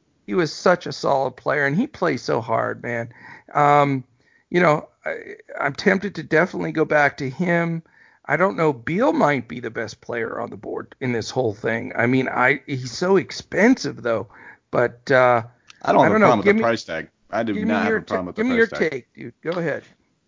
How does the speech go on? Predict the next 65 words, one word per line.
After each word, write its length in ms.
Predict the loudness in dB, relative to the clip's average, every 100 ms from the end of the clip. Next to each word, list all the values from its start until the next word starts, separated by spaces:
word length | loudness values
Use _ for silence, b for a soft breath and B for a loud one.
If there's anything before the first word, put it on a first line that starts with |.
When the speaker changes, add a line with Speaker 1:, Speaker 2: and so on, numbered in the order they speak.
| -2
Speaker 2:
I, 300 | 0 0 -2
I 100 | -4
think 260 | -4 -6 -6
Beal's 240 | -6 -4
price 300 | -4 -4 -2
tag 220 | -4 -4
is 80 | -4
warranted. 420 | -4 -4 -2 -2
It's 160 | -2 -6
just 220 | -10 -10
the 100 | -4
matchup's 420 | 0 0 -2 -8
fantastic. 720 | -6 -6 -2 0 0 -2 -8 -6
He's 180 | -8
been 120 | -6 -6
playing 320 | -4 -2 -2
with 140 | -4
some 120 | -8
steam 380 | -10 -2 0 0
ever 200 | 0 -2
since, 340 | -4 -6 -2 0
uh, 340 | 0 -2 -6 -6
coming 180 | -2
out 140 | 0 0
of 60 |
the 40 | 0
All-Star 460 | 0 0 -2 -2
break. 300 | 0 -2 -2
Just 200 | -4 -6
looking 220 | -4 0 0
over 160 | 2
his 100 | -2
past 320 | 0 0 0
four 180 | -2 -4
games, 360 | -2 -2 -2 -4
he's 100 | -2
got 220 | -2 -2
two 160 | -2 0
games 280 | 0 0
in 100 | -2
there 120 | -2 -2
with 100 | -4
sixty-seven, 640 | -8 -6 -4 0 0 0
the 80 | 0
other 160 | 0
two 180 | -2 -2
with 140 | -2
at 100 | -2
least 200 | -4 -4
fifty. 320 | -2 -2 -2 -4
So 160 | 0
he 80 | 0
completely 340 | 2 2 2
warrants 300 | 4 2 2
that 180 | 0 -2
price 240 | 0 -2 -2
tag. 260 | -4 -4
It's 120 | -6
a 20 | -6
plus 300 | 0 0 0
matchup. 420 | -2 -2 -2 -6
It's 140 | -6
a 20 |
great 300 | -2 0 0
pace 300 | 0 -2 -2